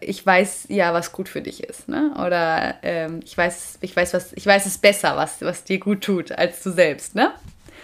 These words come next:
<laughs> Ähm, und jetzt so dieses,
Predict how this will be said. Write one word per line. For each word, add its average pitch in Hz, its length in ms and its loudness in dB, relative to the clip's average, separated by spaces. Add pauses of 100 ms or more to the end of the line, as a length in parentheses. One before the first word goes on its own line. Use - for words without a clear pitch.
(120)
<laughs> 226 340 4 (760)
Ähm, 214 400 4 (1080)
und 220 180 4
jetzt 247 180 6
so 277 80 0
dieses, 226 520 2